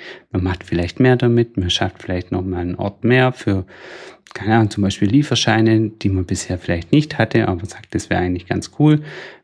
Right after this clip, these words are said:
wenn die da draußen auch überprüfen könnten oder die Lieferscheine abfotografieren könnten, wenn was geliefert wird. Wie auch immer, es wird Veränderung stattfinden. Und da ist der nächste Tipp,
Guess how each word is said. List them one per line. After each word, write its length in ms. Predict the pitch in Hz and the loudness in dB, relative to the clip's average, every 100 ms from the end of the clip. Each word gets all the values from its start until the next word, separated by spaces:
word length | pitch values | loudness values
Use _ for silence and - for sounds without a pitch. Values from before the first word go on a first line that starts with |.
| - | 0
wenn 100 | 104 | 4
die 80 | |
da 120 | 104 95 | 4 2
draußen 360 | - 101 - | 0 -2 0
auch 160 | 92 95 | -2 -2
überprüfen 640 | 104 92 - 127 117 113 | -4 -6 0 0 0 -2
könnten 340 | - 104 101 101 | 2 0 2 0
oder 200 | 90 92 | 0 0
die 100 | 92 | 0
Lieferscheine 540 | 92 - 92 92 87 | -2 -2 -4 -2 -2
abfotografieren 840 | 113 - 110 110 107 - 107 101 | -2 0 0 0 -2 0 2 2
könnten, 300 | 101 - - | 0 -4 -2
wenn 180 | 95 92 | -2 -2
was 200 | 92 - | -4 -6
geliefert 400 | - 117 120 107 | -2 0 0 -2
wird. 220 | 107 110 - - - - _ - | -4 -6 -10 -18 -18 -20 _ 0
Wie 100 | 117 | 2
auch 100 | 101 | 2
immer, 340 | 139 160 180 - _ _ _ _ _ _ - | 4 4 4 -4 _ _ _ _ _ _ -6
es 160 | 117 | -4
wird 120 | 120 - | -4 -2
Veränderung 480 | 107 117 120 98 | 2 4 4 2
stattfinden. 640 | 92 - 95 - 92 - 92 | -2 -4 -6 -4 -6 -4 -4
Und 180 | 92 | -4
da 180 | 95 98 | 0 2
ist 200 | 113 - | 2 0
der 100 | 92 | -4
nächste 380 | 87 123 - 110 | 2 0 0 -8
Tipp, 320 | - 165 - | -2 -4 -4